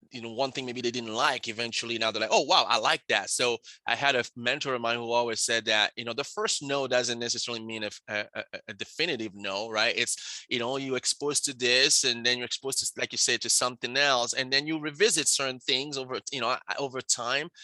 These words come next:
because interests can evolve. Um, but definitely looking for those things that create an excitement and interest in the child, because then it provides a, an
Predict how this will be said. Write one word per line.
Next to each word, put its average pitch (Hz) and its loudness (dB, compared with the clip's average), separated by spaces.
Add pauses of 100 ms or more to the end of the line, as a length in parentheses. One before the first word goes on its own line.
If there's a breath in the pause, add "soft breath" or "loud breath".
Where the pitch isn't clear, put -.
(180 loud breath)
because 127 -4
interests 147 2
can 120 -2
evolve. 113 0 (380 soft breath)
Um, 113 2
but 127 4 (100)
definitely 170 2
looking 139 -4
for 127 -8
those 117 -4
things 113 -4
that 101 2 (120)
create 123 0
an 107 -8 (140)
excitement 110 -2
and 98 -10
interest 110 -6
in 101 -10
the 95 -6
child, 101 -2
because 107 -12
then 107 -2
it - -8
provides 107 -2
a, 95 -4 (420 loud breath)
an 107 -8